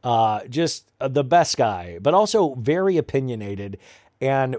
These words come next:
back when A Star Is Born came out, I was on this email thread with him and our, our buddy Joe, who also works on American Dad. And I, he just kept saying, "I hated that movie." And I was like, and I said, "Joe, can you believe Nick doesn't believe in romance?" And so finally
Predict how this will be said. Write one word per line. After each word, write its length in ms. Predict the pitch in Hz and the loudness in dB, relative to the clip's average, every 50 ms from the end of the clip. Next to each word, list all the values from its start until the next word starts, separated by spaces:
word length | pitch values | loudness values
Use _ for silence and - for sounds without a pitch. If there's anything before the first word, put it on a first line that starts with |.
| 107 | -2
back 260 | 104 151 151 185 196 | 0 2 2 2 2
when 120 | - 220 196 | 2 0 0
A 40 | 165 | 0
Star 220 | - 160 143 143 | 2 2 4 4
Is 80 | 135 117 | 2 2
Born 220 | 110 131 123 123 | 0 0 -2 -2
came 180 | 117 - 127 147 | -2 -2 0 2
out, 140 | 165 156 | 4 4
I 60 | 135 123 | 4 4
was 100 | 117 110 | 4 2
on 120 | 120 120 | 0 0
this 200 | 117 107 - - | -2 -4 -4 -4
email 340 | 131 139 139 139 131 123 113 | -4 -2 0 2 2 2 2
thread 300 | - - 117 113 107 104 | 2 2 0 0 2 0
with 160 | 110 107 - | -2 -4 -2
him 280 | 123 120 120 117 113 113 | -2 -2 -2 -2 -2 -2
and 140 | 113 110 | -2 -2
our, 240 | 110 107 104 107 - | -2 -2 -2 -2 -2
our 140 | 113 117 110 | -2 -2 0
buddy 260 | 92 110 107 104 104 | 0 0 0 0 -2
Joe, 360 | 101 95 131 147 139 131 127 | -2 0 2 4 6 6 4
who 120 | 110 113 117 | 4 2 2
also 260 | 123 131 131 - 127 | 2 2 2 0 -2
works 220 | 107 104 98 - | -2 -2 -4 -4
on 80 | 117 110 | -6 -6
American 400 | 104 101 101 98 98 92 107 98 | -6 -6 -6 -6 -6 -6 -8 -8
Dad. 340 | 92 101 92 90 95 95 92 - - - - - - - _ _ | -6 -6 -6 -6 -8 -8 -10 -14 -18 -20 -20 -20 -20 -20 _ _
And 220 | - 131 127 127 | 2 2 4 4
I, 480 | 127 127 131 139 131 131 139 139 131 123 - _ _ _ _ _ _ _ _ | 4 4 6 6 6 4 4 2 0 -4 -8 _ _ _ _ _ _ _ _
he 260 | - - - 160 170 | -10 -4 -2 0 0
just 240 | 151 147 143 - - | 0 0 -2 0 2
kept 160 | - 139 - | 0 0 2
saying, 220 | - - 123 113 107 | 2 0 0 0 -2
"I 80 | 98 | -6
hated 300 | 90 - 131 135 135 131 | -4 0 0 0 2 2
that 180 | 120 127 123 120 | 0 -2 0 0
movie." 260 | 151 160 156 147 151 | 2 2 2 2 2
And 100 | 139 120 | 2 2
I 40 | 113 | 0
was 120 | 113 107 | -2 -2
like, 280 | 113 107 104 101 95 - _ - - - - _ _ | -2 -2 -4 -4 -6 -10 _ -20 -20 -20 -20 _ _
and 120 | - 127 123 | -2 -2 0
I 60 | 120 | 0
said, 200 | 113 - 127 117 | 0 0 -2 0
"Joe, 300 | 98 175 208 208 160 113 | 2 2 4 4 4 2
can 160 | - 131 127 | 0 -2 -4
you 100 | 120 120 | -4 -2
believe 300 | 107 123 131 131 120 104 | -2 0 0 0 -2 -2
Nick 220 | 110 110 117 113 | -4 -4 -6 -2
doesn't 260 | - 123 113 107 117 107 | -2 -2 -2 0 -2 -4
believe 280 | 113 113 113 113 110 | -4 -4 -2 -2 -4
in 100 | 120 123 | -4 -2
romance?" 580 | 131 170 196 240 220 131 101 92 92 - - - _ - - - - - _ - | 2 2 2 2 0 -4 -6 -8 -10 -14 -16 -16 _ -20 -20 -20 -20 -14 _ -4
And 120 | 143 143 | -2 0
so 140 | - - 160 | 2 2 0
finally 760 | - - - 170 196 240 254 226 175 135 120 117 117 113 113 | 0 0 -2 0 0 0 2 0 0 -2 -2 -2 -4 -6 -8